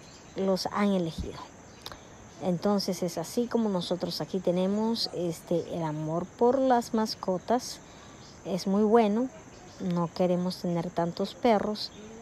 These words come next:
Así que si alguien los ama, pues los tenemos que dar a hogares y familias que los reciban y los traten bien.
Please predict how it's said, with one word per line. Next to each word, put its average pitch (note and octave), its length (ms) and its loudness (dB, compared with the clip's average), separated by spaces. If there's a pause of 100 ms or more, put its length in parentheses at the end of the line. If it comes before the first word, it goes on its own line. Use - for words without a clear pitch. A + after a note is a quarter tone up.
(420)
Así F3 220 -4
que F3 140 -4
si E3+ 240 0
alguien F#3 440 2
los A#3 300 2
ama, G#3 380 2 (300)
pues G3 180 0
los F#3 420 2 (380)
tenemos F3 400 0
que E3 260 -2 (180)
dar D#3 220 -4 (920)
a F#3+ 200 0
hogares F#3+ 600 4
y - 20 -4
familias F3+ 600 0
que - 140 -2
los G#3 200 4
reciban F#3 500 2
y F3+ 80 0
los E3+ 160 -4
traten E3+ 440 -2
bien. F#3 220 0